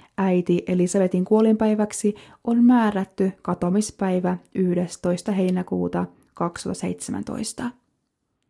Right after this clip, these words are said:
Lokakuun yhdestoista päivänä kaksituhattayhdeksäntoista metropoliitta Arseni toimitti Lintulan kirkossa äiti Elisabetin ruumiin siunauksen poissa olevana.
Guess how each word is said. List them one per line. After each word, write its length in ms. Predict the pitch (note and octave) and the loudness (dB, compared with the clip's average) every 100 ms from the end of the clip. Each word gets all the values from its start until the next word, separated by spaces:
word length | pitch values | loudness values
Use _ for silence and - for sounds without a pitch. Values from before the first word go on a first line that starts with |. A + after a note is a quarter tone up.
| - - _ _ - | -20 -20 _ _ 0
Lokakuun 560 | F3+ G#3 B3+ B3+ B3 | 0 2 2 4 6
yhdestoista 600 | B3+ C4 B3 - F#3+ F#3+ | 4 4 -2 -2 -4 -4
päivänä 540 | - F3+ F3+ F3+ F3+ - - | -2 0 0 0 0 -2 -4
kaksituhattayhdeksäntoista 1400 | F#3+ - - F#3 F3 F3 F3 D#3+ E3 A#3+ A#3+ - B3 A3+ - - - - | -4 -4 -6 -2 0 -2 -6 -8 -2 0 0 0 -2 -4 -10 -20 -20 -2
metropoliitta 920 | G#3 B3 B3+ A3 G3 F#3+ F#3+ - F3+ G3 | 2 2 2 0 2 2 0 -2 -4 -2
Arseni 560 | A#3+ B3 A#3+ F3 F3 F3 - _ _ - | -2 0 0 0 0 -2 -6 _ _ 0
toimitti 600 | F3+ F3+ F3 - F3 - | 2 4 2 0 -2 -2
Lintulan 520 | F#3+ A3+ B3 A#3 E3+ F3 | 2 6 6 6 0 0
kirkossa 720 | F3 F3 E3+ E3+ - E3+ F#3 - | 2 2 0 -4 -2 -2 -2 -4
äiti 460 | F3+ F3 E3 F3+ F3 - | -2 0 2 0 -2 -4
Elisabetin 680 | G#3+ G3+ F#3+ F3+ E3+ F3 F3 | 0 0 0 0 0 0 -2
ruumiin 320 | - E3+ F3+ G3+ | -2 0 2 0
siunauksen 720 | G3 F3+ F3 E3+ - F3 E3 - | 0 0 0 -2 -4 -6 -4 -2
poissa 420 | E3+ E3+ - F3 - | -2 -2 -4 -6 -8
olevana. 480 | F#3+ F#3+ G#3+ A3 A3 | -8 -6 -6 -4 -6